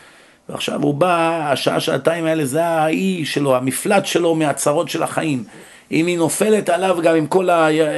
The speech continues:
כל הצרות שלה וכל הבקשות שלה, זה לא כך פשוט. צריך להיות בח-, בשכל, בחשבון. גברים, יש לי הרצאות שלמות לגברים, איך להתנהג עם אנשים. לגברים יש יותר מחויבויות מלנשים.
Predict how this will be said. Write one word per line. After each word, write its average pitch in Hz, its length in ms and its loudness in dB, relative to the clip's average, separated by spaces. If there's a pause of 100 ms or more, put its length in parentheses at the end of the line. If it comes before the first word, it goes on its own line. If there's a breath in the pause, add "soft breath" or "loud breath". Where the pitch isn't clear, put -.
(140)
כל 180 200 2
הצרות 170 460 2
שלה 165 340 2
וכל 170 280 2
הבקשות 147 1040 0
שלה, 151 380 0
זה 151 80 -4
לא 180 140 -2
כך - 140 0
פשוט. 113 480 -6 (600 loud breath)
צריך 160 260 -2
להיות 170 240 0
בח-, 156 180 0 (240)
בשכל, 143 540 0
בחשבון. 117 560 -6 (640 loud breath)
גברים, 220 720 2 (180)
יש - 240 -2
לי 214 80 2
הרצאות 202 340 0
שלמות 208 400 0
לגברים, 160 460 2
איך 147 120 -2
להתנהג 160 400 2
עם 151 100 4
אנשים. 127 500 0 (440)
לגברים 139 460 0
יש 165 120 -2
יותר 196 280 -2
מחויבויות 120 760 0
מלנשים. 98 600 -6